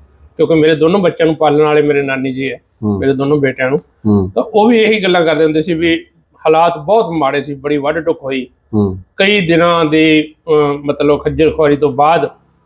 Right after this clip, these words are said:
Speaker 1: ਮੈਂ ਰੁਲ ਖੁਲ ਕੇ ਪਹੁੰਚੀ ਸੀ ਇੱਥੇ।
Speaker 2: ਹੂੰ।
Speaker 1: ਤੇ ਵਾਇਆ ਹਬੋਰ ਹੋ ਕੇ ਉਹ ਆਏ, ਪਤਾ ਨਹੀਂ ਕਿੰਨੀਆਂ ਰਾਤਾਂ ਉਹਨਾਂ ਨੂੰ ਪੈਦਲ ਵੀ ਤੁਰਨਾ ਪਿਆ, ਕਿਤੇ ਕਿਤੇ ਸ਼ੈਲਟਰ ਲੈਣਾ ਪਿਆ।
Speaker 2: ਹੂੰ।
Speaker 1: ਜੱਥੇ ਦੇ ਰੂਪ ਦੇ ਵਿੱਚ ਉਹ ਆਏ ਸੀ, ਲੇਕਿਨ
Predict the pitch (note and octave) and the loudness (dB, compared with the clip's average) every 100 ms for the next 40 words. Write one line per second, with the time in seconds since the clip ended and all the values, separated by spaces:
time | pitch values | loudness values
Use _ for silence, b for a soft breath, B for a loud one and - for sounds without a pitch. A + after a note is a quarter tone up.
0 | _ D3 D3+ D3+ D#3 D#3 D#3 D3+ C#3+ C#3+ | _ -4 0 2 0 0 -2 -2 -6 -6
1 | C#3+ E3+ D#3 D3+ D#3 C3 - _ - G#2+ | -8 -6 -2 -2 -4 -14 -16 _ -6 -4
2 | G2 F#2 - _ _ D3+ D3 C#3+ C#3+ C3 | -4 -8 -18 _ _ 2 4 2 0 -2
3 | C#3+ D3+ C#3 C#3 D3+ E3 E3 - D3 C3 | 0 0 0 0 2 2 2 -2 -4 -4
4 | C#3 C3 D3 C3 C#3 C3 _ _ _ - | -6 -2 0 0 -2 -6 _ _ _ -4
5 | D3 D3+ D3 D3 D3+ C#3+ C#3 C#3+ C#3+ D3 | 0 0 0 0 2 2 0 0 0 0
6 | C3+ C#3 D3 C#3+ C#3+ - B2+ C#3 B2+ C#3+ | 0 0 2 0 -2 -2 -2 -2 -2 0
7 | C3 B2+ - - D3 C#3+ C#3 C#3+ - D3 | 0 -2 -4 -4 -2 -2 -2 -6 -4 -4
8 | B2+ C#3 C#3 C#3 C3+ D3 C3+ - _ - | -2 -2 -2 -2 -2 0 -2 -2 _ -6
9 | G3 F#3 F3+ - G3+ F#3 E3+ D3+ D#3+ D3+ | -4 0 -2 0 0 2 2 2 2 2
10 | D#3 C#3 C3 C3 C#3+ - _ _ - - | 2 2 2 -2 -8 -10 _ _ -20 -20
11 | _ F3+ F#3+ F#3+ G3 | _ -4 0 0 0